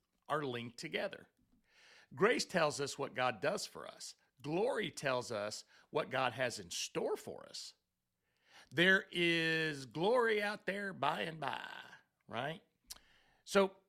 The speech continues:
you could take a month and talk about his future glory and what awaits us as chi-, as God's children. Now, this is really wonderful, and, and I'm glad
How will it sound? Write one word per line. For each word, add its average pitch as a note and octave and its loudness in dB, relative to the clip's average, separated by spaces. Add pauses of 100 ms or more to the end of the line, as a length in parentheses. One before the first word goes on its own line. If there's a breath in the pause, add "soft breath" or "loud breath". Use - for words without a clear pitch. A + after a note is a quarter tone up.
(120)
you A#3 -6
could - 2
take - 2
a B2+ 2
month G#2 -8 (380)
and A2+ -4
talk D3+ 0
about B2 -2
his B2 -8
future G#2 -10
glory - -12 (680)
and B2+ -2
what C#3+ -2
awaits C#3 -2
us G#2+ -4
as A2 -6
chi-, - -2
as A#2 -4
God's A2+ -2
children. - -4 (1080 loud breath)
Now, C#3+ 2 (1040)
this E3 -2
is F3 -2
really D#3 0
wonderful, A2+ -4
and, C#3+ -4
and D#3+ 0
I'm E3+ 0
glad E3+ 0